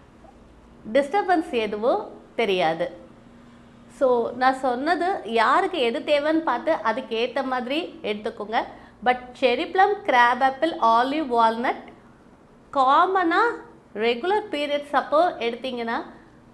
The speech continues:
வலிகள் எதுவும் இல்லாம, சோர்வு எதுவும் இல்லாம உங்களால சமாளிக்க முடியும். Try பண்ணி பாருங்க. நான் சொல்ற எல்லா விஷயங்களுமே பதினஞ்சு வருஷமா என் வாழ்க்கையில நான் பயன்படுத்திட்டு இருக்கேன்.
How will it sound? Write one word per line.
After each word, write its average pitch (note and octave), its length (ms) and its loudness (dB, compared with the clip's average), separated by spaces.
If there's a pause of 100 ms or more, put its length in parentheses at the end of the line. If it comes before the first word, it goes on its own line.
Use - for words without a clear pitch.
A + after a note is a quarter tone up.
(140)
வலிகள் E4 460 2
எதுவும் D4 440 2
இல்லாம, A#3 760 0 (200)
சோர்வு C#4+ 480 4
எதுவும் B3 260 0
இல்லாம A3+ 440 -4 (500)
உங்களால A#3+ 360 0 (360)
சமாளிக்க G3 640 -2
முடியும். F#3 340 -8 (640)
Try A3 300 0
பண்ணி G#3+ 220 -8
பாருங்க. F3+ 500 -4 (880)
நான் D4 300 0
சொல்ற D4+ 500 4 (360)
எல்லா C4+ 400 2
விஷயங்களுமே A#3+ 1000 -4 (680)
பதினஞ்சு D#4+ 580 2
வருஷமா C#4 380 -6
என் A#3 300 -2
வாழ்க்கையில B3+ 460 -2
நான் C4+ 260 -4
பயன்படுத்திட்டு A3 600 -4
இருக்கேன். F#3+ 540 -8